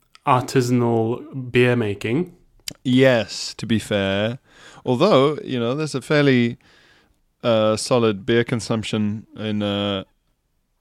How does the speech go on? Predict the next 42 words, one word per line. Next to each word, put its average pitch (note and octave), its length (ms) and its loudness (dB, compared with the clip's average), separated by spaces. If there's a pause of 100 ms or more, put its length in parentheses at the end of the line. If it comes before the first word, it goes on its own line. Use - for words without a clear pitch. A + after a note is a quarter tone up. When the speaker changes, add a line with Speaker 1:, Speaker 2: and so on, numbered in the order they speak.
(140)
Speaker 2:
Turkey A#2+ 600 2
and G#2 680 -4
Iran, A2+ 640 0
even A2 220 -4
though G2+ 140 -2
it's - 200 -8
supposed G#2+ 460 -6
to - 40 -12
be, G2+ 320 -4
you G#2+ 100 -8
know, F#2+ 140 -6
illegal. G#2 640 -6 (340)
Speaker 1:
Oh, C3 80 -2
is C3+ 80 0
that D#3+ 100 2
right? C3 380 0 (480)
Speaker 2:
Yeah, C#3+ 360 6
although C#3+ 200 4
I D3+ 60 4
think E3+ 180 0
it D#3+ 60 6
is D3 160 2
legal C3 340 4
in A2+ 120 2
Turkey, A2 380 -2
it's F#2+ 140 -6
just - 160 -8
getting G#2 220 -2
more G#2 200 0
and G#2 140 -2
more G#2 380 0 (340)
illegal G#2 480 -2
'cause F#2+ 220 -10
of, F#2+ 240 -8
uh, F#2+ 300 -8 (720)
Erdogan G2+ 600 0
is G2 200 -8
a G2 140 -6
bit G2+ 160 -6
of F#2+ 80 -6
a F#2+ 80 -6
hardliner. F#2+ 680 -4